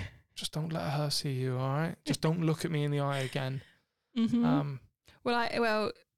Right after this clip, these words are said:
Speaker 1: talking about the other morning where I
Speaker 2: <laughs> Are we talking about the other morning?
Speaker 1: Yeah, I'm talking about the other morning because I came face to face, eye to eye with the cat staring me dead in the eye while you were fucking me.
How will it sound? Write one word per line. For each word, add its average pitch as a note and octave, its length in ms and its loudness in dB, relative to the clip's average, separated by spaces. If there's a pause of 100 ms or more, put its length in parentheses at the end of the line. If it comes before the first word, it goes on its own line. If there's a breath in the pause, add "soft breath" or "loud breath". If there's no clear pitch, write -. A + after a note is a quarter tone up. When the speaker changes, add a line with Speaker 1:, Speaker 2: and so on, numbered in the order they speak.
(160)
Speaker 1:
talking A3+ 360 2
about G#3 240 0
the G3+ 80 2
other G3+ 160 0
morning G#3 640 0 (160)
where F3+ 280 2
I F#3 340 2
Speaker 2:
<laughs> - 20 -6
Are E3+ 100 4
we G3+ 100 6
talking A3 280 2
about A3+ 180 4
the A#3+ 80 4
other A3 120 4
morning? G#3+ 240 4
Speaker 1:
Yeah, A#3+ 180 6
I'm A#3+ 160 4
talking A#3+ 160 4
about A3 180 0
the G3 80 2
other G3 160 0
morning G3+ 400 0
because G3+ 420 0
I G3+ 420 0 (440)
came G3+ 320 0 (300)
face G3 280 0
to G#3 80 -2
face, F#3+ 480 0 (120)
eye G3+ 220 0
to - 180 -2
eye F#3+ 400 -2 (180)
with - 140 -8
the F#3 80 -4
cat F#3+ 340 -4
staring F#3 540 0
me G3+ 220 0 (420 soft breath)
dead F3 160 -2
in G3+ 100 2
the G#3 120 2
eye G3+ 200 0
while F3 140 0
you F3+ 140 0
were F#3 60 0
fucking F3+ 360 -6
me. F3+ 180 -4